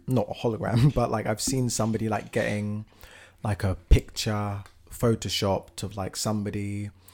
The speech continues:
with their dad. Like, f-, I think their, their dad passed away when they were younger, and then when they turned eighteen, they got a picture of them photoshopped together, even as, like, a man. So, like, I can see how that's sweet.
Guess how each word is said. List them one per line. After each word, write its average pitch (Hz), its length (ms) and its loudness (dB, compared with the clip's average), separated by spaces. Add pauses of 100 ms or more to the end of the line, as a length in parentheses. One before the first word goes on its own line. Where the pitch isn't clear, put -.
(180)
with 117 140 -10
their 101 140 -4
dad. 113 680 2
Like, 98 340 -6
f-, - 120 -10
I - 80 0
think - 260 -6
their, 95 220 -6 (140)
their 95 120 -8
dad 107 260 -6
passed 101 260 -4
away 101 140 -4
when 101 120 -4
they 98 60 -4
were 98 60 -4
younger, 101 360 -4
and 101 160 -4
then 101 100 -6
when 101 100 -4
they 101 80 -6
turned 101 220 -8
eighteen, 101 300 -8
they 98 80 -8
got - 220 -8
a - 20 -20 (420)
picture 117 260 -6
of 95 120 -10
them 107 160 -4
photoshopped 107 420 -4
together, 107 440 -4 (340)
even 107 200 -4
as, 104 160 -6
like, 101 140 -6
a 101 40 -6
man. 113 440 -2 (440)
So, 143 160 0
like, 139 260 2
I 165 80 2
can 180 180 2
see 190 280 0
how 147 200 -2
that's 135 280 -6
sweet. 101 540 -4